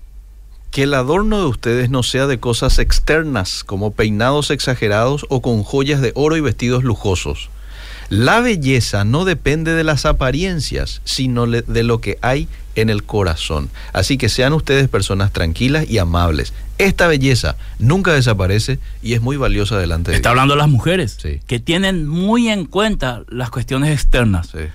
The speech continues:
Speaker 2: Y a ellas le dice Pedro, "Las cuestiones externas poco valor tienen".
Speaker 1: Mm.
Speaker 2: Lo que interesa es la belleza interna. Coincide con Pablo, coincide con Jesús. Así que una persona que desea tatuarse,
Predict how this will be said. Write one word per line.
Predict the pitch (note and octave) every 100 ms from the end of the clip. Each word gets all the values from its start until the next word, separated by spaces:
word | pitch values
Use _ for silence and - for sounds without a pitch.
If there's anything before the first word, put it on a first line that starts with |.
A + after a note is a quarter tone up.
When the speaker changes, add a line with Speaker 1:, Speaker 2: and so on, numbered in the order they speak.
| -
Speaker 2:
Y | C#3
a | D3
ellas | E3+ A3+ B3 G3+
le | D#3
dice | C#3+ C3+
Pedro, | C3+ A#2 A2+ A2 A#2 - - - -
"Las | - D3+
cuestiones | E3+ C#3+ E3+ F#3 G3
externas | - - G3 G#3 C#3+ A#2+ -
poco | C#3+ C#3 D#3
valor | D3+ C3+ C#3 -
tienen". | C#3+ C#3 G#2+ F#2+
Speaker 1:
Mm. | D#2 D#2 A#1+ - - - - - - B2
Speaker 2:
Lo | C#3 C3+
que | C#3+ C#3 - -
interesa | C#3+ D3 D3 C3+ G3 F#3+ C3
es | B2+ B2 -
la | C3
belleza | B2 A2+ A#2+ B2+ C#3+ -
interna. | E3+ F3+ - E3+ D#3 A2+ F2+ -
Coincide | C3 A#2+ C3 C3 B2
con | A2+
Pablo, | G2 C#3 D#3+
coincide | D#3+ C3 A#2+ A#2
con | A#2 C3+
Jesús. | B2 G#2+ C3 C#3+ - - -
Así | - C#3 F#3+
que |
una | G#3+ A3
persona | G3 D3+ F#3 F#3 E3
que |
desea | D3+ C3 E3 D#3+
tatuarse, | - C#3 C3+ B2+ C3 D3